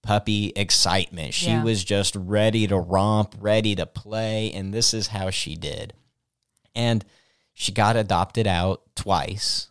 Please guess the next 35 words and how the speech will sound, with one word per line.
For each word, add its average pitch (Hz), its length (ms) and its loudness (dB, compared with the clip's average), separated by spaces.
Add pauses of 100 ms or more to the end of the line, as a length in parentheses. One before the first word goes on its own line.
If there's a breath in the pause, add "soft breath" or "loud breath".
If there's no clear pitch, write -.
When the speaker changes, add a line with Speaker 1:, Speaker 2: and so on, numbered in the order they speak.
(140)
Speaker 2:
Yep, 175 180 -2
Speaker 1:
and 101 160 2
brought 101 140 4
Speaker 2:
yes, 87 80 0
Speaker 1:
back 95 160 0
to 160 60 -6
the 104 80 -4
Speaker 2:
twice. 92 100 -4
Speaker 1:
shelter 101 400 -2
twice. 87 580 -2 (360 soft breath)
This 131 200 2
is 117 100 2
a 113 80 4
no-kill 104 540 2
shelter, - 400 -10
so - 160 -2
you 95 180 -2
don't 92 180 -2
really 107 200 -4
have 104 180 -6
to 104 80 -6
worry 92 320 -4
about 87 480 -6
constant, 98 580 -4
like, 98 240 -4
if 87 80 -6
you 92 120 -6
come 98 180 -4
back 90 240 -4
three 90 160 -16
times, 90 400 -8
you're 87 80 -8
gonna 87 220 -8
be 85 440 -10
euthanized. 90 680 -6